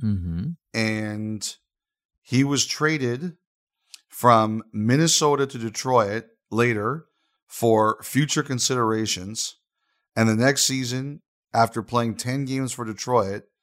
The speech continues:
Speaker 2: he was back in Minnesota, and he turned out to be the future considerations.
Speaker 1: Okay. Uh, while we're playing this game of goofy trades,
Speaker 2: Yeah.
Speaker 1: which player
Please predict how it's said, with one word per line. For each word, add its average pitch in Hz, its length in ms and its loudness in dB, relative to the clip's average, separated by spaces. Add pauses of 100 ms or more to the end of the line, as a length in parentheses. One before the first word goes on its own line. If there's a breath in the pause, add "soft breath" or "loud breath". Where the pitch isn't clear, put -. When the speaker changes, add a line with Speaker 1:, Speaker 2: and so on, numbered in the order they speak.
(320)
Speaker 2:
he 117 120 4
was 113 180 2
back 117 300 4
in 117 120 -2
Minnesota, 101 580 -4 (360)
and 104 140 -4
he 104 100 -6
turned 110 240 -2
out 104 140 0
to 98 60 -12
be 101 80 -6
the 95 80 -6
future 92 280 -8
considerations. 87 840 -8 (600)
Speaker 1:
Okay. 113 500 0 (460)
Uh, 101 300 2
while 113 200 4
we're 107 120 6
playing 95 300 2
this 120 180 4
game 95 440 2
of 95 280 0
goofy 113 320 6
trades, 101 640 2 (300)
Speaker 2:
Yeah. 104 280 2 (420)
Speaker 1:
which 131 300 2
player 113 580 6